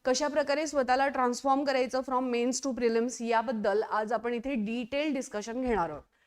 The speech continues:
ठीक आहे, माझं नाव आहे दीप्ती नायर आणि यूपीएससी च्या सगळ्या बॅचेस आपल्याकडे सुरू आहेत. त्यानंतर तीन ऑप्शनल सब्जेक्ट सुरू आहेत, ज्यामध्ये पीएसआयआर ऑप्शनल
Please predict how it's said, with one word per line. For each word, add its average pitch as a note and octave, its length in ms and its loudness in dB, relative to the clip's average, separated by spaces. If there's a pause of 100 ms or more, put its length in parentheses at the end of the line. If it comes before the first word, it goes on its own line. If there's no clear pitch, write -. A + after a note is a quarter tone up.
(240)
ठीक C#4 140 -6
आहे, - 440 -10
माझं A3+ 320 0
नाव A#3+ 160 0
आहे C4 200 -2
दीप्ती B3+ 280 -6
नायर B3+ 260 0 (300)
आणि B3+ 300 0 (380)
यूपीएससी C#4+ 720 0 (560)
च्या B3+ 120 4
सगळ्या B3 260 2
बॅचेस A3+ 320 0
आपल्याकडे B3+ 400 -2
सुरू B3+ 240 -4
आहेत. A#3+ 300 0 (140)
त्यानंतर A3+ 440 -4 (120)
तीन C4 220 -2 (120)
ऑप्शनल C4+ 540 2
सब्जेक्ट C4+ 380 -2
सुरू B3 220 0
आहेत, A#3 260 4
ज्यामध्ये A#3 420 -2
पीएसआयआर B3+ 580 -2
ऑप्शनल B3 460 0